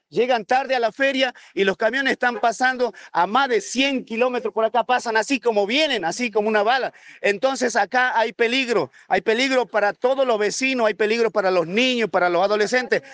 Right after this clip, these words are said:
los chicos que van a la escuela, los adolescentes también que, que van a estudiar a Perico, a Monterrico, hay peligro acá. Por eso es que pedimos y nos levantamos por toda esta necesidad que hay aquí en este barrio,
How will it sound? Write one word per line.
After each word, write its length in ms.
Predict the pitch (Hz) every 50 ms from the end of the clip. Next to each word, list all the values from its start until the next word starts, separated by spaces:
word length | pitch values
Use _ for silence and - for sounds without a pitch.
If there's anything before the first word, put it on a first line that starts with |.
| - -
los 140 | 240 226 233
chicos 200 | - 240 247 220
que 120 | - 226
van 180 | 220 226 220 220
a 60 | 202
la 80 | 190
escuela, 420 | 185 - - 226 247 247 247 233 220
los 140 | 196 190 196
adolescentes 640 | 190 190 202 202 196 196 - 247 240 226 190 214
también 440 | - 196 185 202 214 233 240 226 185 - - - - _
que, 200 | - 185 170 160
que 120 | - -
van 140 | 190 220 233
a 60 | 226
estudiar 500 | 214 - - 226 208 214 233 247 247 240 - -
a 100 | 175 165
Perico, 500 | - 196 185 202 254 254 - - 214 202
a 120 | 180 180
Monterrico, 720 | 185 196 196 185 - 196 180 190 247 262 220 - 202 170
hay 100 | 196 196
peligro 460 | 180 - 214 208 202 220 240 247 214 208
acá. 400 | 190 185 170 - 220 214 175 - - - - _
Por 140 | - 196 208
eso 160 | 208 180 226
es 40 | 214
que 140 | - 220 -
pedimos 420 | - 202 190 226 233 220 214 202
y 60 | 180
nos 100 | 165 160
levantamos 520 | 160 170 180 180 185 165 220 214 214 196 165
por 180 | 185 180 165
toda 280 | - - 226 240 233 226
esta 220 | 202 - - 190
necesidad 540 | 180 185 175 - 196 165 165 202 208 214 202
que 160 | - 202 202 202
hay 140 | 208 214
aquí 240 | 208 190 - - 220
en 80 | 202 196
este 180 | 185 - 202
barrio, 400 | 180 196 220 226 202 220 233 240